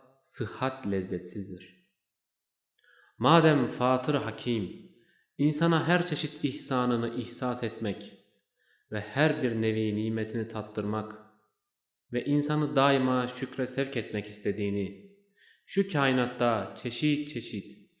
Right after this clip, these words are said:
hadsiz enva nimeti tadacak, tanıyacak derecede gayet çok cihazat ile insanı teçhiz etmesi gösteriyor ki, elbette sıhhat ve afiyeti verdiği gibi hastalıkları,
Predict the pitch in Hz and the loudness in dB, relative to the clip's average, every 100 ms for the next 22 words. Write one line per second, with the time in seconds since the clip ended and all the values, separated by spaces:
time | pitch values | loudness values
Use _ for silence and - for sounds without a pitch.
0 | _ _ _ - 127 123 - 147 147 147 | _ _ _ -6 -6 -6 -4 0 0 -2
1 | 135 131 117 127 143 120 113 110 104 110 | -4 -2 0 2 2 0 -2 -2 -4 -4
2 | 104 - 107 107 131 127 - 104 107 107 | -8 -8 -6 -2 -2 -4 -10 -6 -4 -2
3 | 101 131 - 101 95 92 90 87 - - | -4 -4 -4 -4 -2 -4 -6 -8 -14 -20
4 | - _ _ 127 139 139 107 - 147 - | -20 _ _ 4 6 4 2 -2 -6 -6
5 | 113 - 117 110 127 - 120 113 110 101 | -10 -4 -2 2 0 0 -2 -2 -2 -4
6 | 113 107 104 95 123 123 107 - 98 98 | -4 -6 -8 -8 -6 -4 -4 -6 -8 -6
7 | 98 - 98 110 131 - 127 127 - - | -6 -6 -4 -2 -2 -4 -6 -8 -14 -20
8 | _ _ _ _ _ _ 147 156 139 - | _ _ _ _ _ _ 0 4 2 2
9 | 127 110 - 107 139 147 120 - 117 110 | -4 -4 -4 -2 -2 -2 -4 -2 -2 -2
10 | 117 110 107 101 98 104 127 135 131 131 | -2 -4 -4 -4 -4 -4 -4 -2 -2 -2
11 | 127 - - _ _ _ 120 110 - 104 | -4 -14 -20 _ _ _ -6 -4 -2 -2
12 | 95 98 107 131 135 - | -2 -2 0 0 -4 -12